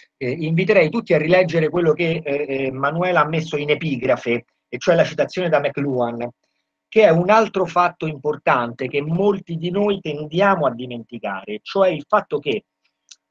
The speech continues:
ehm, per quanto noi ci sforziamo di avvicinarci, di avvicinarci all'oralità e per quanto parte della nostra esistenza si giochi ancora all'interno di una dimensione orale,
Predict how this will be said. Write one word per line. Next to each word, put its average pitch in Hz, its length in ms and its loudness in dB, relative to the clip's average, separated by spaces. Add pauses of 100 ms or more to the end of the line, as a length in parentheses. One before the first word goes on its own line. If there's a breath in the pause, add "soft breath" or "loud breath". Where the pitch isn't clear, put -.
(140)
ehm, 131 680 2 (480)
per - 200 -4
quanto 214 360 2
noi 196 100 -2
ci 156 160 -6
sforziamo 151 540 -4
di 120 80 -2
avvicinarci, 131 800 -4
di 117 100 -4
avvicinarci 123 760 -2
all'oralità 131 760 2
e 101 120 -6
per - 220 -10
quanto 226 380 0
parte 202 420 2
della 107 180 -6
nostra 139 520 -4 (100)
esistenza 123 800 -2
si - 120 -20
giochi 143 280 2
ancora 147 300 -2
all'interno 110 420 -2
di 104 80 -20
una 98 120 -14
dimensione 107 460 -12
orale, 117 380 -8